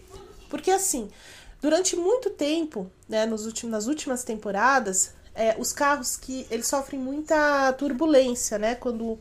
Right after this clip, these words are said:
um carro segue outro, exatamente por conta, é, da pressão aerodinâmica. Então, assim, quando ele tá muito pe-, um, um carro tá muito perto do outro, ele perde essa pressão aerodinâmica. Então, é,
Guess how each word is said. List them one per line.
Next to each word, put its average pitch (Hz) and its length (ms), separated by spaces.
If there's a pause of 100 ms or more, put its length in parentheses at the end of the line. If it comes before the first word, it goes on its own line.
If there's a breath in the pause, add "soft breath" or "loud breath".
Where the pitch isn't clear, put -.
um 233 80
carro 233 280
segue 247 360
outro, 240 360 (440 loud breath)
exatamente 330 920
por 320 180
conta, 294 340 (320 loud breath)
é, 269 380
da 277 140
pressão 294 360
aerodinâmica. 277 720
Então, 233 200
assim, 269 260
quando 403 320
ele 320 120
tá 277 140
muito 294 400
pe-, - 280
um, 269 320
um 247 80
carro 233 220
tá 240 100
muito 226 220
perto 214 300
do 202 80
outro, 285 300
ele 311 140
perde 320 480
essa 247 240
pressão 220 340
aerodinâmica. 196 640 (380 loud breath)
Então, 254 500
é, 220 500